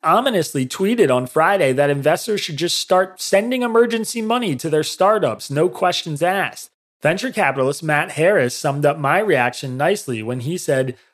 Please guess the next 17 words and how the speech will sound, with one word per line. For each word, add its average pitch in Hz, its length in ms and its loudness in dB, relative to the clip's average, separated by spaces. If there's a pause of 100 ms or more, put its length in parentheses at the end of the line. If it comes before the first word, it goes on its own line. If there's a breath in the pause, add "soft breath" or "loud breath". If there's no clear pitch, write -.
"Looking 202 280 2
forward 294 400 0
to 247 80 -2
the 220 120 2
tweets 247 360 -2
from 180 180 -2
V 214 180 -4
Cs 220 420 -4
who 185 100 -4
sparked 214 460 2
this 190 180 0
bank 123 320 0
congratulating 180 720 2
themselves 113 520 -4
on 123 120 -4
their 127 100 -2
prescience." 123 720 0